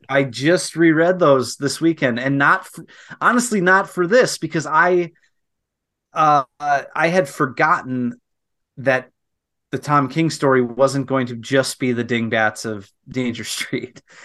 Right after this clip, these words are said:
Like, I had forgotten that it was going to involve all these other first issue special characters. Um, so I read it because,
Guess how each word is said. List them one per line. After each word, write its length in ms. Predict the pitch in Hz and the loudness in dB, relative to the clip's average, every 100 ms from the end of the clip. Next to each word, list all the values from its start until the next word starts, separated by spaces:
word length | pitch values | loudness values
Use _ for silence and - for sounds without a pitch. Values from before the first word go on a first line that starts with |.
| 165 151 - | -20 -18 -2
Like, 160 | 135 | -2
I 140 | 127 151 | 2 0
had 120 | 151 | 0
forgotten 400 | 160 151 156 143 | 0 4 4 2
that 80 | 135 | -2
it 80 | 127 | -2
was 140 | 120 | -2
going 200 | 147 131 | 0 0
to 80 | 127 | 0
involve 400 | 117 117 120 113 | -2 0 2 2
all 100 | 110 | -2
these 180 | 117 120 | -4 -4
other 180 | 110 107 | -4 -4
first 320 | - 113 - | -6 -8 -10
issue 200 | 104 110 | -16 -12
special 340 | - 110 - | -6 -6 -6
characters. 640 | - 104 95 110 110 110 - - _ _ _ - | -8 -8 -8 -10 -12 -14 -20 -20 _ _ _ -8
Um, 500 | 117 110 107 101 90 _ _ _ _ _ _ _ _ _ _ - | -2 -2 -2 -6 -12 _ _ _ _ _ _ _ _ _ _ -16
so 600 | - - 147 127 120 - | -8 0 2 2 -2 -4
I 220 | 135 170 | 0 2
read 260 | 175 131 123 | 4 2 2
it 160 | 120 | -2
because, 560 | - 113 135 123 113 | -6 -2 0 0 -2